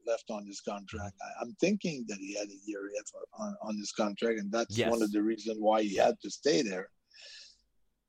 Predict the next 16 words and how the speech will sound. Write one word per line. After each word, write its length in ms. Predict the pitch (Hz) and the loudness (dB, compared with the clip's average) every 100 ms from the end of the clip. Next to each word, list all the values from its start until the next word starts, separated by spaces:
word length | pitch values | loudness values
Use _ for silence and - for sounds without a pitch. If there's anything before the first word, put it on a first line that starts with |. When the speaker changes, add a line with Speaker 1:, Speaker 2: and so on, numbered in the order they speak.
| - | 4
Speaker 1:
But, 260 | 117 117 | 6 8
um, 680 | 113 113 110 110 110 107 110 - _ _ _ _ _ _ _ - | 8 8 8 8 8 6 4 -8 _ _ _ _ _ _ _ 0
uh, 240 | 104 101 | 2 4
when 220 | 104 123 | 4 6
you 160 | 120 113 | 6 6
re-sign 840 | 107 107 107 - 131 156 214 196 | 4 0 0 2 4 6 6 4
with 220 | 131 113 110 | 2 0 2
Ring 180 | 107 107 | 0 2
of 100 | - | 0
Honor, 340 | 202 104 104 | 0 0 -2
I 100 | 98 | -4
think 260 | - 107 101 | -6 -12 -16
people 300 | 98 98 95 | -16 -12 -10
were 140 | 92 | -10
surprised 600 | - - 92 90 87 - | -12 -8 -4 -4 -4 -6
too. 140 | 92 | -8